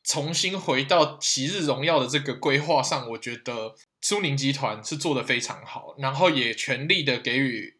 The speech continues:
Antonio Conte 他所要的资源。那他想要转会谁，基本上都是可以转会得到的。那国际米兰现在的阵容就是一整个非常的均衡，他整个后防线又有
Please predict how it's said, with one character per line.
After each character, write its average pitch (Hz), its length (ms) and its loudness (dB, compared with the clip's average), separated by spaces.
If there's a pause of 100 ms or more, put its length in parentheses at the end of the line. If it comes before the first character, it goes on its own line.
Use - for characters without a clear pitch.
(120)
Antonio 143 440 0
Conte 135 440 -2
他 131 140 -2
所 110 240 -4
要 131 160 4
的 107 160 -4
资 120 300 -10
源。 - 300 -10 (340)
那 160 180 4
他 170 140 4
想 139 180 0
要 151 160 4
转 113 400 -2
会 139 300 2
谁， - 360 -8
基 156 220 -8
本 120 180 -4
上 131 360 -4 (400)
都 147 120 4
是 180 160 2
可 135 160 -2
以 117 380 -8 (580)
转 110 140 -4
会 139 220 2
得 123 40 -8
到 127 200 4
的。 117 80 -6
那 185 320 2 (560)
国 175 160 6
际 254 160 6
米 180 100 0
兰 131 160 2
现 202 160 0
在 214 160 6
的 165 60 4
阵 160 240 -4
容 110 320 -6
就 180 120 0
是 151 420 -4 (640)
一 - 60 -6
整 131 240 0
个 113 120 -6
非 170 180 4
常 156 220 -4
的 117 100 -4
均 139 260 0
衡， 139 220 -8
他 226 140 -2
整 175 120 2
个 127 80 -2
后 180 200 2
防 123 200 -2
线 151 260 -2
又 170 120 0
有 120 320 -4